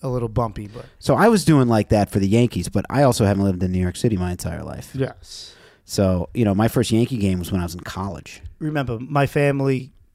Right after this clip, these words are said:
Speaker 1: since I'm four, four or five years old, had season tickets.
Speaker 2: To the
Speaker 1: So
Speaker 2: Mets?
Speaker 1: Yeah.
Speaker 2: Holy moly.
Speaker 1: Yes.
Speaker 2: That's awesome.
Speaker 1: Yeah. But, uh, like, I would never, going back to the foul ball, if it's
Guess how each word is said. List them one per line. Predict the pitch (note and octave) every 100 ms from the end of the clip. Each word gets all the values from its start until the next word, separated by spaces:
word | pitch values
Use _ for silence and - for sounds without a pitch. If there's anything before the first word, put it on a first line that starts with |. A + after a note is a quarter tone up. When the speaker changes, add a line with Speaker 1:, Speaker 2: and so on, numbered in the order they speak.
| - -
Speaker 1:
since | - C#3+ -
I'm | C3 A#2+
four, | - C3 C3+ - - _ _
four | -
or | C#3
five | C3+ B2
years | B2
old, | B2 A2+
had | A#2 -
season | C3+ A2
tickets. | G#2+ B2 - - - - -
Speaker 2:
To | -
the | C#3
Speaker 1:
So | C3
Speaker 2:
Mets? | C#3 G#3+ - -
Speaker 1:
Yeah. | B2+ A#2 _ -
Speaker 2:
Holy | G#3+ C4 F#3 G2
moly. | G#2 C#3 A#3+ A#3 G2 F2+
Speaker 1:
Yes. | B2 - - -
Speaker 2:
That's | C#3+ -
awesome. | - G#2+ F#3 - -
Speaker 1:
Yeah. | C#3 - _ _ _
But, | - D#3
uh, | D3 C#3+ - -
like, | A3 B3 -
I | G#3
would | A#3+ A3
never, | G3+ G#3+ F#3 G3 F3 _ _
going | - F#3+ F#3 E3+
back | D#3+ -
to |
the | D3
foul | D3
ball, | C3+ B2+ B2 - - - - - - _ _ -
if | C4
it's | C4+ -